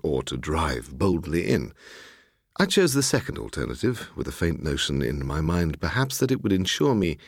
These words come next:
if necessary, a speedier retreat. But then, premonitions are apt to display themselves a little clearer in retrospect.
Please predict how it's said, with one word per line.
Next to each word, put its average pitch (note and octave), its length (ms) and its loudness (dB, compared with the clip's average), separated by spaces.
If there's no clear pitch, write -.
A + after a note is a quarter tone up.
if - 260 -6
necessary, D2+ 680 0
a - 60 -2
speedier G#2 480 2
retreat. C3 480 -2
But A2+ 160 4
then, C3 380 4
premonitions A#2+ 580 2
are F#2+ 240 2
apt - 320 -4
to D2+ 80 -4
display D2+ 400 -2
themselves A#1 480 -4
a D2 60 -4
little B1 240 -4
clearer C2 560 -4
in C2+ 120 -10
retrospect. - 720 -10